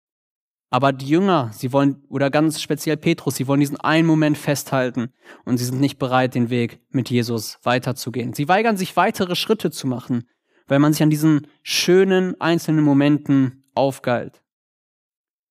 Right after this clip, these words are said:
Und wie oft haben wir vielleicht in unserem Leben schon versucht, sich irgendwie an die Vergangenheit zu klammern, an Erlebnisse, Ereignisse, die jahrelang her sind oder jahrzehntelang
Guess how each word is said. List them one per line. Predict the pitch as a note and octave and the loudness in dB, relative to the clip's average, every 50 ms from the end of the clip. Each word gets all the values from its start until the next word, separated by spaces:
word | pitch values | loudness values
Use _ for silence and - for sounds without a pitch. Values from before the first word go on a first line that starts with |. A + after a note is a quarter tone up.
| _ _ | _ _
Und | - B2+ B2+ | -4 0 2
wie | D3+ | 2
oft | D#3 F3+ - - | 2 2 2 2
haben | F3 E3 D#3 D3 | 2 2 2 2
wir | D#3 G3 G3+ | 0 -2 -2
vielleicht | - - F3 E3 D3+ - | 0 0 0 0 2 0
in | D#3+ | 0
unserem | D#3+ E3 E3 D#3+ D3+ | 0 2 2 2 4
Leben | D3+ D3+ D3+ D3+ D3 | 4 4 4 2 2
schon | D3 - - D3+ D3 D3 C#3+ | 0 0 2 2 4 4 2
versucht, | C#3+ - D3 C#3 C#3 D#3 G3+ G3+ - | 2 0 -2 0 0 0 -2 0 -2
sich | - D3 - - | -4 -6 -2 0
irgendwie | F3 F3 D#3+ D#3 D3 | 0 2 2 2 0
an | D3 | 0
die | D3 D3 | 0 -2
Vergangenheit | - - D#3+ C#3+ C3+ D#3+ E3 G3+ G#3 F#3+ E3 E3 D#3+ D#3 | -2 0 -2 0 2 2 0 2 0 -2 -2 -2 -4 -4
zu | - - C3 | -6 -12 -12
klammern, | - - C#3+ C3 C3+ B2+ B2+ | -6 -4 -2 0 0 -2 -2
an | G#2+ C#3 C#3+ C#3 - _ _ _ - - _ | -2 -2 -2 -2 -4 _ _ _ -20 -20 _
Erlebnisse, | - - C3 C3+ D#3 E3 F#3+ G#3 - - F#3+ E3+ D#3 - - D#3 D3+ | -2 0 2 4 4 4 4 2 2 0 -2 -2 0 0 0 0 2
Ereignisse, | - - C#3 - F2 D3 F#3 - F#3+ E3+ D#3 - D#3 | 2 0 0 0 0 -2 0 0 0 0 0 -2 -4
die | D3 D3+ D3+ C#3+ | -2 -2 -2 2
jahrelang | C#3+ D3+ D#3+ F3+ F#3+ - F3+ D#3+ D#3+ D#3+ D#3+ C#3 | 4 4 6 4 4 2 0 0 2 0 0 0
her | C#3 D#3+ F3 F#3 D#3+ | 0 2 2 2 2
sind | C3+ B2 A#2 | 0 -4 -2
oder | C3 C3 | -4 -2
jahrzehntelang | B2+ C3 C3+ C3+ - - D#3+ E3+ F#3 F3 - E3+ C3+ A#2 A#2+ - - | 0 0 -2 -2 0 0 0 0 0 -2 -4 -4 -4 -4 -6 -8 -12